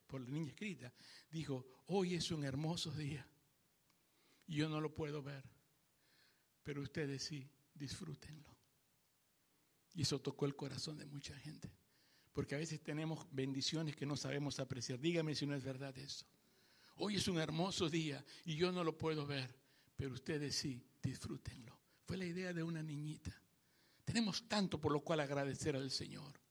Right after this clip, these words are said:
Tenemos tanto por lo cual servir a ese Dios de gloria, ese Dios de esperanza, ese Dios de amor, que nos ha dado la oportunidad de estar con vida.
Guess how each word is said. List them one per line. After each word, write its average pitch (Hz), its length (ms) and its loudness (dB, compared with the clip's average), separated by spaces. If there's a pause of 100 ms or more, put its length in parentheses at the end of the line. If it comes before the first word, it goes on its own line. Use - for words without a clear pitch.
(480)
Tenemos 196 300 4
tanto 196 280 6
por 180 100 4
lo 170 80 4
cual 175 220 6
servir 165 400 4
a - 20 6
ese 160 220 2
Dios 160 240 4
de 143 120 0
gloria, 156 260 4
ese 147 180 0
Dios 156 180 4
de 156 80 2
esperanza, 156 500 4
ese 147 300 -2
Dios 156 220 2
de 139 80 4
amor, 147 280 0 (240)
que 156 120 2
nos 147 120 4
ha 170 60 4
dado 170 120 8
la 165 100 8
oportunidad 156 600 4
de 156 60 4
estar 143 280 -4
con 151 200 -2
vida. - 320 -2